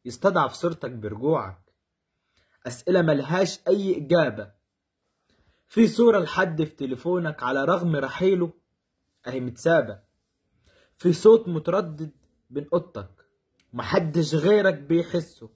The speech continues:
في صوت مخنوق جواك نفسه يصرخ في العالم بعياط. في ناس، في ناس حبتهم خذلوك،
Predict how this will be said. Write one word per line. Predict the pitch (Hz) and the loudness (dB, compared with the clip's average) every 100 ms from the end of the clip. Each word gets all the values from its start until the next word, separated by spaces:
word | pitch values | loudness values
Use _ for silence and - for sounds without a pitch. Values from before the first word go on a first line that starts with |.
| _ _ _ _ | _ _ _ _
في | _ 180 175 | _ 2 2
صوت | - 208 226 175 | 6 6 4 0
مخنوق | 170 - 160 202 220 - _ _ _ _ _ _ _ _ - | -4 -4 0 2 2 -2 _ _ _ _ _ _ _ _ -8
جواك | 143 143 175 196 190 170 | -2 2 4 4 0 -4
نفسه | 190 - - 120 - _ _ _ _ _ _ - | -4 -4 -12 -14 -16 _ _ _ _ _ _ -4
يصرخ | 170 - 147 | -4 -2 -4
في | - 131 | -2 -4
العالم | 120 156 170 139 123 | 2 4 2 0 -4
بعياط. | 117 120 151 127 - _ _ _ _ _ _ _ _ - - _ _ | -6 -2 -2 -2 -6 _ _ _ _ _ _ _ _ -20 -20 _ _
في | - 190 | 2 2
ناس، | 185 208 202 - - _ _ _ _ _ _ _ _ _ _ _ _ - - | 4 4 2 -4 -20 _ _ _ _ _ _ _ _ _ _ _ _ -20 -4
في | 156 156 | 2 4
ناس | 170 190 | 4 2
حبتهم | - 127 117 175 - 151 127 | -2 -6 -2 -2 -2 -8 -12
خذلوك، | - 123 123 147 135 104 _ | -8 -6 -4 -2 -2 -6 _